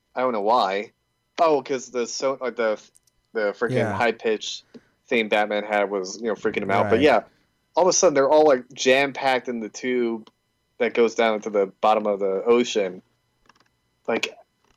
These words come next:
Speaker 1: it's just very weird how they edited it.
Speaker 2: So there goes Deathstroke running away, but Batman has Talia, and then Damian's like, "I'll end, I'll end him."
Speaker 1: Oh yeah, Talia got shot,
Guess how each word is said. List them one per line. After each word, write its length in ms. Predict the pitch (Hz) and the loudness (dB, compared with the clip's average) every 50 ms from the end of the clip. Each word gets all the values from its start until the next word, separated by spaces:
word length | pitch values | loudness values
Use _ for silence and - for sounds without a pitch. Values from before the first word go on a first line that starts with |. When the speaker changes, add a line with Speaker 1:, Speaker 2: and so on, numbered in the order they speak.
| _ _ | _ _
Speaker 1:
it's 120 | - 131 - | -8 -6 -4
just 160 | - 131 117 - | -4 -4 -2 -2
very 380 | 135 147 156 139 120 117 120 - _ _ | -2 0 2 2 0 0 -2 -6 _ _
weird 460 | 120 123 117 107 98 95 90 90 - - - _ _ - | 0 2 2 2 2 0 -2 -4 -8 -12 -16 _ _ -2
how 120 | - 120 | 0 2
they 160 | 107 110 110 117 | 4 4 2 2
edited 360 | - 107 110 104 92 92 90 | 2 2 2 2 2 0 -2
it. 180 | 92 92 95 - _ _ _ _ _ _ _ _ _ _ _ _ _ _ _ _ _ _ _ _ _ _ | -2 -4 -4 -6 _ _ _ _ _ _ _ _ _ _ _ _ _ _ _ _ _ _ _ _ _ _
Speaker 2:
So 400 | _ - - - 107 110 110 110 113 | _ -20 -14 -10 -8 -6 -4 -4 -2
there 280 | 123 135 143 143 139 | 0 0 0 0 -2
goes 440 | 127 110 123 135 135 139 135 127 113 | -4 -4 -2 0 2 2 2 0 2
Deathstroke 500 | - 151 147 127 - - - 139 131 - | 4 6 6 6 4 4 4 4 4 4
running 220 | 143 139 143 139 139 | 4 4 4 4 4
away, 380 | 135 131 135 139 151 165 170 | 4 4 4 4 4 2 0
but 320 | 156 123 120 117 107 101 - | 0 0 0 0 0 -2 -4
Batman 440 | 123 127 131 127 127 127 123 123 | -4 -2 -2 -2 -2 -4 -4 -2
has 480 | 123 123 120 120 120 120 117 - - - _ _ _ _ _ _ _ _ _ - | -2 -2 -2 -2 -2 -2 -2 -4 -6 -10 _ _ _ _ _ _ _ _ _ -4
Talia, 440 | - 147 143 139 131 127 127 131 | 0 2 4 4 4 2 2 0
and 140 | 139 139 135 | 0 0 -2
then 100 | 120 113 | -4 -4
Damian's 380 | 107 117 120 117 117 113 107 110 | -4 -4 -4 -2 -4 -4 -4 -4
like, 300 | 113 107 101 95 - - _ _ _ _ _ _ _ _ _ _ _ _ _ | -4 -4 -4 -6 -10 -18 _ _ _ _ _ _ _ _ _ _ _ _ _
"I'll 280 | - - 120 131 123 123 | -12 -8 -6 -6 -4 -4
end, 300 | 160 175 165 139 131 - - | -4 -4 -4 -6 -8 -8 -6
I'll 260 | - - 143 143 123 | -4 -2 0 0 -2
end 200 | 123 - - - | -2 -4 -6 -6
him." 220 | 170 170 139 - - _ _ _ _ _ _ _ _ _ _ _ - - - - - - _ | -6 -8 -10 -14 -20 _ _ _ _ _ _ _ _ _ _ _ -12 -12 -10 -12 -14 -4 _
Speaker 1:
Oh 80 | - 143 | 2 4
yeah, 180 | 139 131 120 | 6 6 4
Talia 500 | 110 - - - 143 151 151 147 139 131 | 2 0 -2 2 2 4 6 6 4 4
got 300 | 123 117 113 107 104 98 | 4 2 2 2 0 0
shot, 420 | - - - 127 123 123 123 123 | -2 0 2 4 4 4 2 0